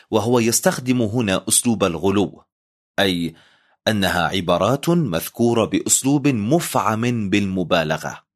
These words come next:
المحبة تحتمل كل شيء، كل شيء، كل شيء، كل شيء، أربع مرات. ويجب علينا أن نفهم أنه عندما يقول كل شيء،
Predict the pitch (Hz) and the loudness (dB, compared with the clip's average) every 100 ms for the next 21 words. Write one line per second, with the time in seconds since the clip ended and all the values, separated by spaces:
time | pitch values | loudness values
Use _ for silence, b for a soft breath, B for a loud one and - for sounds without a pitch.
0 | _ _ _ _ _ - 107 117 - 190 | _ _ _ _ _ -10 -4 -2 -2 0
1 | 165 160 151 - - 175 185 180 175 196 | -2 0 -2 -4 -4 -2 0 -2 -2 -2
2 | 196 196 196 - 180 - _ _ _ 220 | 0 0 0 0 0 -4 _ _ _ 2
3 | 220 101 87 - 143 98 - _ _ _ | 2 0 -2 0 0 -2 -8 _ _ _
4 | 156 117 85 85 - 147 196 - _ - | 0 2 0 -2 0 0 0 -6 _ -4
5 | 95 92 - 104 90 - _ _ 160 202 | -2 -2 -2 -2 -4 -8 _ _ 0 2
6 | 180 170 170 165 175 143 76 - - - | 2 2 2 2 2 0 -2 -8 -12 -12
7 | _ _ _ _ _ _ b b b - | _ _ _ _ _ _ b b b -8
8 | 87 110 110 95 78 90 110 101 - 101 | -2 0 2 2 2 2 2 0 -2 -2
9 | 117 - 95 90 85 B B 107 110 107 | -2 -2 -4 -4 -6 B B -2 0 2
10 | 104 101 143 101 90 90 82 156 123 - | 2 2 0 0 0 -2 0 2 2 0
11 | - 143 92 85 - 120 98 - | 0 0 2 0 0 2 0 -2